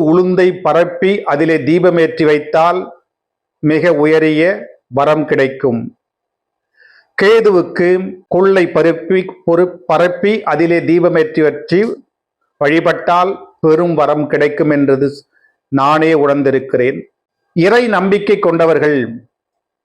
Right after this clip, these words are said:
நவகிரகத்திற்கு ஆளுமைக்கு உட்பட்டு நாம் வாழ்கிறோம் என்பதை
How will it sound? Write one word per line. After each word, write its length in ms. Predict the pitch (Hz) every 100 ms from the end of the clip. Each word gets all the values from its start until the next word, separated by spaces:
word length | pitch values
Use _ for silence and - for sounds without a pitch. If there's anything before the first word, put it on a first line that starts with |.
| _ _ _ _ _ _ _ _ _ -
நவகிரகத்திற்கு 920 | 160 214 208 220 226 233 233 226 - 220 180
ஆளுமைக்கு 500 | 151 208 220 214 214 190
உட்பட்டு 480 | 180 - 208 - 190
நாம் 220 | 175 165
வாழ்கிறோம் 540 | 151 175 185 185 190 175
என்பதை 300 | 170 165